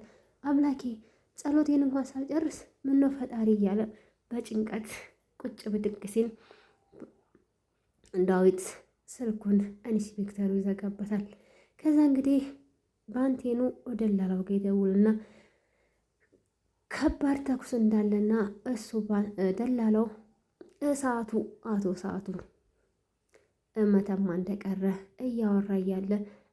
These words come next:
ሮዛ ወደ እሱ ጋር ትመጣለች። ሮዛ «ምንድን ነው?» «አንድ የምስራች አለኝ።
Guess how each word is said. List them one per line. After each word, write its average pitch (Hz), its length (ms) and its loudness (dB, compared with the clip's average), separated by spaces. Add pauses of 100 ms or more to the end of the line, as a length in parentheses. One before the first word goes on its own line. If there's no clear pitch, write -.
(140)
ሮዛ 196 280 2 (460)
ወደ 220 200 0
እሱ 190 220 -6
ጋር 196 180 -6
ትመጣለች። 190 600 -4 (540)
ሮዛ 214 300 2 (360)
«ምንድን 220 340 4
ነው?» 196 140 4 (880)
«አንድ 262 240 2
የምስራች 220 600 2
አለኝ። 202 300 2